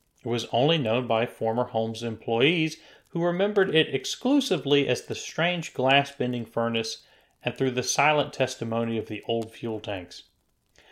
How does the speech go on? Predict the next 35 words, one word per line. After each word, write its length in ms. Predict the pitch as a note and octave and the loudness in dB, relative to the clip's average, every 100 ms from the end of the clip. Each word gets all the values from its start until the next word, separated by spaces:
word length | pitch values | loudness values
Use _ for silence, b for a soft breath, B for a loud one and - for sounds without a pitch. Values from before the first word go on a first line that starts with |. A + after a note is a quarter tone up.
| b b b - | b b b 0
But 140 | D3 | 4
on 120 | D#3+ | 4
July 340 | C#3+ C#3+ E3 A3 | 4 2 2 0
twenty-fourth, 800 | - F#3+ F#3 F#3 A#2 A#2 A#2 - | -2 -6 -6 -6 -2 -2 -2 -10
the 80 | - | -12
first 540 | - - G#3 A#3+ - - | -12 -4 -4 -2 -6 -6
concrete 520 | - E3+ F3 F3+ E3 | -2 -2 -2 -6 -2
evidence 480 | C3 C3+ C3 C3+ - | 0 2 0 -4 -6
of 120 | - | -10
possible 480 | - C#3 D3 - D#3 | -2 0 0 2 2
murder 380 | B2 A#2 A2+ A2+ | 2 0 0 -2
was 200 | A2+ - | -4 -6
found 380 | A2 A2 G#2+ | -4 -2 -2
in 80 | A2+ | -6
the 80 | A2 | -8
castle 500 | - A2 G#2 - A2 | -8 -4 -4 -4 -6
cellar. 440 | - A2 F#2 D#2+ - _ _ _ _ _ _ b b b | -2 -2 -2 -6 -16 _ _ _ _ _ _ b b b
Digging 380 | C3+ C#3+ D3 C3+ | 4 4 4 0
nearly 320 | B2+ C3+ C#3 | 0 2 0
three 260 | C3+ A#2+ C3+ | -2 -4 -4
feet 300 | - E3 D3 | -4 -6 -2
down, 360 | B2 A#2 A#2+ A#2 A2 | 0 0 -2 -8 -8
one 320 | A2 C#3+ D#3 | -2 -2 2
worker 420 | B2+ C3+ - C3 | 2 0 -2 -2
located 640 | A2+ B2+ B2+ C3 B2+ A2+ | 0 0 0 0 0 0
just 340 | G#2+ C#3+ D3 B2+ | 0 0 0 0
under 260 | C3+ C3 | 0 0
twenty 320 | B2+ C#3 D#3 | -2 -2 -2
bones 460 | D#3 A#2 A2+ A2+ A2+ | -2 -2 -2 -4 -6
in 140 | A2+ | -10
quicklime 680 | G#2 - F3+ A2+ A#2 A2+ A#2 - | -6 -4 -4 -2 0 0 -2 -4
that 140 | B2 | -4
were 100 | B2+ | -2
badly 420 | B2+ A2 A2 A2 | -2 -2 -2 -4
decomposed. 840 | G2+ G#2+ - G#2+ - A2 G2+ F#2 - | -6 -8 -8 -12 -6 -4 -4 -8 -18